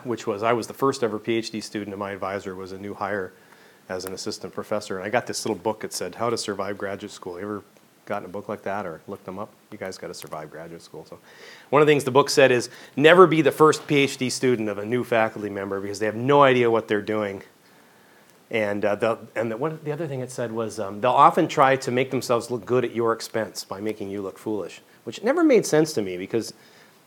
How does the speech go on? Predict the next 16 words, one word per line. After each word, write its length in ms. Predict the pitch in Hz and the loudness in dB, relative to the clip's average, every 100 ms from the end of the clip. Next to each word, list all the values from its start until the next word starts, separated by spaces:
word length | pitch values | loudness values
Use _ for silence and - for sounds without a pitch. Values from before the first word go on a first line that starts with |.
| _ _ - - | _ _ -18 4
don't 220 | 160 208 | 8 8
I 140 | 185 | 8
look 220 | 190 190 127 | 8 6 6
good 220 | 156 160 | 6 6
if 120 | - | 4
my 120 | 113 | -2
students 440 | - 123 139 165 180 | -2 -2 -2 -2 -4
look 140 | 180 | -2
good? 300 | 185 196 190 - _ _ _ _ _ _ _ _ _ - | -2 -2 -4 -10 _ _ _ _ _ _ _ _ _ -2
I 40 | |
mean, 80 | 131 | 4
I 40 | 170 | 4
look 140 | 131 | 4
foolish 440 | - 185 147 104 | 4 6 6 2
if, 120 | 101 - | -6 -6
anyway. 380 | 117 101 82 | -6 -6 -8